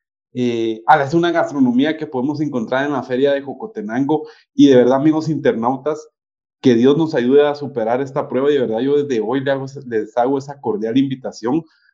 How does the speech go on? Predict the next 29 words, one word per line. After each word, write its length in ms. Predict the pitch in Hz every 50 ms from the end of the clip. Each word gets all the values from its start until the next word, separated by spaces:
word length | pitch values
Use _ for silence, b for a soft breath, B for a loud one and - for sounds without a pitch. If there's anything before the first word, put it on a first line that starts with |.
| _ _
para 260 | - 123 113 113 110 -
que 80 | -
ustedes 360 | 110 - - 123 131 151 151 147
se 80 | 139
puedan 380 | - - 131 135 139 139 139 139
acercar 440 | 131 127 123 110 - - 117 123 143
y 120 | 147 -
puedan 360 | 139 135 131 135 139 139 139
vivir 360 | 131 120 110 104 107 135 151
lo 140 | 139 151 143
que 100 | - -
yo 100 | 117 120
les 140 | 123 135 127
estoy 260 | 120 - - 113 113 -
compartiendo. 720 | - - _ - 110 - - _ 117 139 143 131 135 101 - B B B B B B B B _
Y 120 | 139 139
seguramente 520 | 127 131 120 143 156 151 156 165 160 160 170
hay 60 | 160
muchos 320 | 160 180 196 190 - 170
más 260 | 156 156 170 185 180 185
internautas 720 | 185 180 - 131 120 123 143 202 269 - - 180 - - -
que, 180 | - 120 107 B B B B _ _
que 120 | - 135 123
saben 540 | 123 123 151 175 214 226 214 180 160 147 135
y, 280 | 131 139 131 135 135 131
y 80 | 131 -
tendrán 420 | 143 120 113 113 123 143 165 175
más 160 | 175 180 180
referencias 920 | 180 175 170 - 127 113 107 113 160 220 240 220 190 156 131 113 110 -